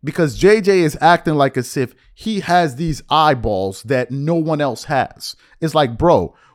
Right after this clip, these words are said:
we're all looking at the same information. We're all looking at it. And he's talking about if you see,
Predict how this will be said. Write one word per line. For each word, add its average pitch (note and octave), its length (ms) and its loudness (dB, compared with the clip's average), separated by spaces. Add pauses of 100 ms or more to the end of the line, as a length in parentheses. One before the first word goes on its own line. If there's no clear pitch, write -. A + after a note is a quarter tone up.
we're F3 280 2
all A3+ 300 6
looking G3 280 0
at D3+ 100 -4
the C3+ 80 -6
same E3+ 340 -4
information. B2 760 -6 (720)
We're F#3 280 2
all B3+ 300 6
looking A#3 400 0
at F#2 140 -4
it. D2+ 120 -20
And C#3 120 -2
he's F3+ 160 -4
talking E3 280 0
about C#3+ 180 2
if A#2 80 -8
you A2 60 -8
see, D3 260 -6